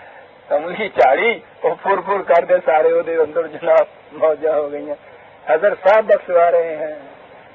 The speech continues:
कहीं शफीउल मुज़नबीन बख्शवा रहे हैं, कहीं खुदा का बड़े करम जोश में आ रहा है। सारी कौम फख्र कर रही है मुजरिम होने के ऊपर। क्या चीज से थी? "वज़रुल्लज़ीना युल्हिदूना फ़ी अस्माइही।"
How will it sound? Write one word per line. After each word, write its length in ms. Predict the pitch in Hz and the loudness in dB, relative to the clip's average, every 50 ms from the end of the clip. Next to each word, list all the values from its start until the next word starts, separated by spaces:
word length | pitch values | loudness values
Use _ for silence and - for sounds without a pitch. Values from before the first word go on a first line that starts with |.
| - - - - - - - _ - - - | -20 -20 -20 -20 -20 -20 -20 _ -10 -4 -2
कहीं 240 | - - 160 160 143 | -2 -2 -2 -6 -10
शफीउल 440 | - 139 139 - - 175 175 165 156 | -8 -10 -10 -10 -10 -12 -12 -12 -10
मुज़नबीन 680 | 147 147 139 123 135 139 131 123 135 160 175 185 180 | -10 -10 -10 -8 -4 -4 -4 -4 -6 -8 -10 -6 -4
बख्शवा 440 | 165 156 147 - - 151 151 147 143 | -4 -4 -4 -4 -4 -2 0 0 0
रहे 240 | 143 135 139 139 | -2 -4 -8 -10
हैं, 280 | 123 120 135 135 139 - - - - - - - - _ _ _ _ _ _ _ _ _ - 185 | -12 -14 -18 -20 -20 -20 -20 -20 -20 -20 -20 -20 -20 _ _ _ _ _ _ _ _ _ 0 0
कहीं 220 | 185 180 180 165 | 0 0 0 -6
खुदा 420 | - - 156 151 151 160 180 185 180 | -8 -8 -6 -2 2 4 4 4 4
का 280 | - - 165 160 160 | 2 2 2 2 2
बड़े 240 | 151 143 151 151 135 | 2 0 -2 -4 -4
करम 420 | - - - 165 175 190 190 196 180 | -4 -2 2 4 4 4 2 0 -2
जोश 340 | 156 175 175 175 - - | -4 -2 -2 -2 -2 -4
में 180 | 165 175 170 160 | -8 -6 -2 0
आ 120 | 151 147 | 0 0
रहा 260 | 147 151 143 139 143 127 - | 0 0 -2 -4 -4 -6 -8
है। 140 | 127 127 123 - - - _ _ _ _ _ _ _ _ _ _ _ _ - - 190 | -12 -16 -16 -16 -20 -20 _ _ _ _ _ _ _ _ _ _ _ _ -2 2 4
सारी 340 | 208 226 254 269 269 247 | 6 6 6 6 4 0
कौम 360 | - - - 208 220 240 240 226 | 0 2 4 4 6 4 4 0
फख्र 500 | - - - 262 294 262 269 320 294 220 | -4 -2 2 4 4 6 6 4 4 4
कर 220 | 220 233 220 214 | 4 4 4 4
रही 260 | 208 208 202 190 180 | 2 0 -2 -2 0
है 120 | 180 170 156 | -2 -2 -2
मुजरिम 360 | 151 147 135 135 139 143 127 | -2 -8 -12 -12 -14 -16 -16
होने 260 | 117 131 127 120 123 | -16 -18 -16 -16 -18
के 200 | 120 _ _ 120 | -18 _ _ -20
ऊपर। 480 | 117 - _ _ - - _ _ - - | -20 -20 _ _ -20 -20 _ _ -20 -20
क्या 340 | - _ - - 196 208 | -20 _ 0 2 4 4
चीज 340 | 226 208 254 262 277 240 - | 4 2 0 -2 -2 -2 0
से 120 | - 226 196 | 0 0 0
थी? 200 | - 226 269 - _ - - - - - | -2 -10 -18 -18 _ -20 -20 -20 -8 0
"वज़रुल्लज़ीना 840 | - 214 240 285 302 311 320 330 320 311 302 277 269 285 277 269 262 | 2 4 6 6 6 6 4 4 4 4 4 4 2 2 0 2 2
युल्हिदूना 640 | 240 233 240 226 220 190 190 190 196 196 185 180 160 | 2 2 2 2 4 2 2 0 -2 -4 -4 -4 -4
फ़ी 240 | - - 156 143 | -4 -8 -12 -10
अस्माइही।" 520 | 139 131 - - 135 135 120 - - - | -10 -10 -10 -12 -16 -16 -16 -16 -18 -20